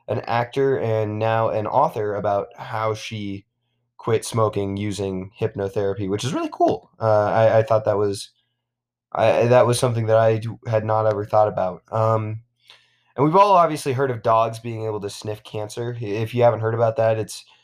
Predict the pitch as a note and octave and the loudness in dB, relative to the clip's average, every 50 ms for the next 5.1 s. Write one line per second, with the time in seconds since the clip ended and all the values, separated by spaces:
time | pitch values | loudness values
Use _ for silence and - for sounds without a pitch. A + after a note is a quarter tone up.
0 | _ _ _ _ _ _ - A2+ A#2+ A#2+ A#2+ A#2 A2+ A2+ G#2+ A2 A2 G#2+ - G#2+ | _ _ _ _ _ _ -2 2 2 2 2 0 -2 -2 0 0 0 2 2 0
1 | A2 - - A2+ A#2 A#2 A2 A2 A2 A2 - - G#2 G2 G#2 G#2+ G#2+ G#2 G#2 - | 0 0 -2 -6 -2 0 0 0 0 -2 -6 -10 -8 -4 -2 0 0 -2 -4 -8
2 | - - - _ - - - G#2 - G#2+ G#2 G2 F2+ G2 G2 F#2+ - - A2+ A2 | -16 -18 -20 _ -20 -16 -16 -10 -6 -4 -4 -4 -6 -10 -12 -12 -8 -4 -4 -4
3 | G#2+ G#2 - - A2 G#2 G2+ G2+ - G#2+ G2+ G2+ G2+ - - A2 A2 A#2 - _ | -4 -4 -6 -6 -4 -4 -4 -4 -4 -6 -6 -6 -8 -8 -6 -6 -6 -6 -8 _
4 | _ _ _ _ _ _ _ _ _ _ _ - A#2 A#2 A#2 A2+ A2+ A2 G#2+ G#2 | _ _ _ _ _ _ _ _ _ _ _ 0 2 4 4 4 4 2 0 -4
5 | G2+ G2+ | -6 -8